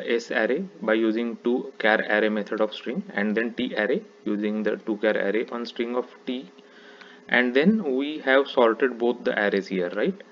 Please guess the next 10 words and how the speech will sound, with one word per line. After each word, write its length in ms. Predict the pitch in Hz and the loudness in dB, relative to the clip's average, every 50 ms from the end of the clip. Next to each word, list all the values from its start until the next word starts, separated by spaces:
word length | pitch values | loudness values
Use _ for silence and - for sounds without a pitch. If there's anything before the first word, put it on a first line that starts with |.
| - - - - - - - - - - - - - | -20 -20 -20 -20 -20 -20 -20 -20 -20 -20 -20 -20 -20
So 400 | - - - 135 147 185 202 190 - - | -12 -2 2 4 4 4 2 -2 -8 -16
sorting 580 | - - - 123 113 117 117 - 151 160 151 | -10 0 4 6 6 6 4 2 -2 0 2
will 160 | 135 131 120 117 | 2 2 2 2
be, 180 | 117 135 175 - - - - - - | -2 -2 -2 -2 -6 -8 -20 -8 0
here 200 | 120 120 135 143 | 4 4 4 4
sorting 500 | - - - 113 107 107 - 123 123 127 | 4 2 4 4 4 4 2 -2 -2 -2
is 120 | 135 131 - | -6 -6 -2
n 280 | 120 117 113 117 117 113 | -2 -2 0 0 0 2
log 280 | 110 104 104 101 - | 2 2 2 0 -4
n, 220 | 110 101 95 90 | -6 -6 -6 -8